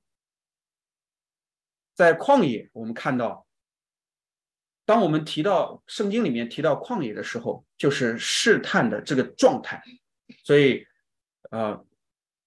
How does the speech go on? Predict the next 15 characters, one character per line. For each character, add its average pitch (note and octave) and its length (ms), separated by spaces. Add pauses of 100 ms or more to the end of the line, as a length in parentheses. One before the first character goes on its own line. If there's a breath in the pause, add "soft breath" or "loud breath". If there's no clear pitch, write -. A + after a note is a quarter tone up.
(160)
耶 A3 180
稣 A#3+ 440 (120)
被 C#3 220
圣 E3+ 400
灵 A2 320 (140)
引 B2 200
到 A#2+ 140
旷 D#3+ 280
野， G#2 200 (1000)
到 G3 120
旷 A#3 220
野 D3 80
干 A3+ 180
嘛 A2+ 180
呢？ G#3 180